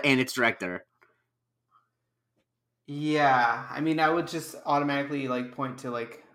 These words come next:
Speaker 2: possibly, like, a Woody Allen movie.
Speaker 1: I'm trying to think, is there a Woody Allen movie that also stars someone who's canceled? That's, I'm trying to think.
Speaker 2: Was, like,
Speaker 1: Um,
Speaker 2: Shia LaBeouf ever, ever in one of his movies?
Speaker 1: I don't think so.
Speaker 2: Oh, maybe, like, Nymphomaniac? Like,
Speaker 1: Nymphomaniac.
Speaker 2: Shia LaBeouf and Lars von Trier?
Speaker 1: Is Lars von Trier canceled?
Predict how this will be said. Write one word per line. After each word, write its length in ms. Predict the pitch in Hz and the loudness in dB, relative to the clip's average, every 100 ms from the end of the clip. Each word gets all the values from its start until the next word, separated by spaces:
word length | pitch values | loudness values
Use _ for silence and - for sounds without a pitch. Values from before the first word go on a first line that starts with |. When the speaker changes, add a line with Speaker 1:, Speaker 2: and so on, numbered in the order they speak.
| _ | _
Speaker 2:
possibly, 400 | - 127 127 127 | -8 -8 -6 -8
like, 160 | 120 123 | -6 -6
a 60 | 127 | -6
Woody 260 | 123 127 | -4 -2
Allen 260 | 123 143 156 | 0 0 -2
movie. 320 | 170 170 185 - - - - - | -6 -6 -10 -14 -20 -18 -2 0
Speaker 1:
I'm 80 | |
trying 120 | 180 214 | 2 2
to 40 | |
think, 120 | 180 | 4
is 120 | 175 185 | 4 6
there 120 | 254 | 6
a 40 | |
Woody 240 | 180 180 151 | 8 8 10
Allen 220 | 156 151 | 10 8
movie 180 | 139 131 | 6 6
that 140 | 131 | 4
also 260 | 135 131 135 | 2 2 2
stars 380 | 131 - 113 104 | -2 2 2 0
someone 180 | 104 87 | -4 -8
who's 120 | 85 | -12
canceled? 400 | 95 90 80 92 | -12 -12 -8 -6
That's, 160 | 110 | -4
I'm 160 | 113 113 | -2 -2
trying 180 | 117 113 | -4 -6
to 60 | |
think. 320 | 98 90 - _ _ _ - | -6 -8 -10 _ _ _ -6
Speaker 2:
Was, 280 | 101 131 190 | 0 0 2
like, 140 | 170 | 0
Speaker 1:
Um, 40 | |
Speaker 2:
Shia 340 | - 160 180 165 | 0 0 0 2
LaBeouf 220 | 135 143 | 2 0
ever, 260 | 180 180 - | -2 -6 -8
ever 220 | 156 180 | -10 -8
in 100 | 180 | -10
one 100 | 185 | -10
of 80 | 185 | -10
his 160 | 185 196 | -12 -14
movies? 320 | 190 202 202 | -12 -12 0
Speaker 1:
I 180 | 131 196 | 4 4
don't 140 | 196 | 4
think 220 | - 139 | 2 0
so. 320 | - 101 95 92 | 0 -2 -2 2
Speaker 2:
Oh, 420 | 233 208 123 - - - | 4 4 2 -6 -12 -4
maybe, 180 | 175 226 | 0 2
like, 160 | 214 | 2
Nymphomaniac? 720 | 170 175 160 147 175 208 247 - _ - | -2 -4 -4 -2 -2 -4 -6 -12 _ -8
Like, 200 | 131 139 | -4 0
Speaker 1:
Nymphomaniac. 640 | 160 156 156 151 151 147 | 2 2 2 4 2 0
Speaker 2:
Shia 80 | 143 | 0
LaBeouf 80 | |
and 280 | 160 135 135 | -2 -4 -2
Lars 240 | 135 143 139 | 0 2 0
von 200 | 139 135 | -4 -4
Trier? 320 | 147 170 226 - _ - | -6 -6 -8 -16 _ 4
Speaker 1:
Is 140 | 175 | 8
Lars 140 | 180 214 | 8 6
von 100 | 262 | 6
Trier 140 | 208 | 6
canceled? 420 | 156 165 392 403 | 4 2 4 2